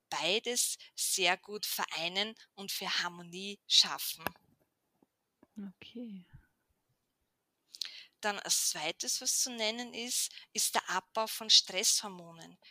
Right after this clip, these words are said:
Speaker 1: Wir haben vorhin schon kurz von Stress gesprochen und wir wissen ja, es gibt den Eustress, den anregenden Stress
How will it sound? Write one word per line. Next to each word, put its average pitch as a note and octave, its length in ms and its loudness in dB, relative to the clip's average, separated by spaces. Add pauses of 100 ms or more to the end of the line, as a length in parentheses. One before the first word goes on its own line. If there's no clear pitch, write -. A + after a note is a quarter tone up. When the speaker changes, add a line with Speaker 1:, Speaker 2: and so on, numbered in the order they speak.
(120)
Speaker 1:
Wir F#3 200 -2
haben F#3+ 200 0
vorhin G#3+ 540 -2
schon A3 220 2
kurz - 400 -2
von F3+ 180 -2
Stress - 560 4
gesprochen A3+ 880 0 (360)
und G3+ 140 -14
wir F#3 140 -8
wissen G#3 340 0
ja, G#3 80 -2
es - 160 2
gibt - 260 -12
den E3 160 -14
Eustress, G#3+ 760 4
den - 140 -8 (200)
anregenden G#3 720 -2
Stress F#3 640 4